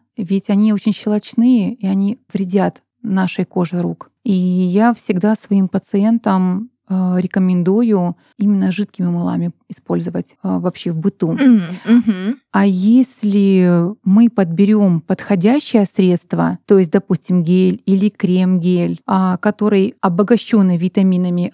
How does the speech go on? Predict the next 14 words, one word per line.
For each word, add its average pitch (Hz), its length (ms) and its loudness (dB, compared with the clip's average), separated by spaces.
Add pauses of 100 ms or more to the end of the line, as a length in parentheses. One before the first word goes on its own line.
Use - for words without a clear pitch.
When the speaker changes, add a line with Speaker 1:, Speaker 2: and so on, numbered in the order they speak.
Speaker 1:
А 233 340 4
и 180 80 -2
Е, 202 560 0
маслом 196 600 0
ши, 190 680 -2
маслом 196 520 -2
жожоба, 180 720 -2 (100)
ну, 247 80 4
неважно 185 460 2
что, 170 420 -4
теми 226 200 4
же 196 60 -2
самыми 208 460 2
аминокислотами, 190 1040 0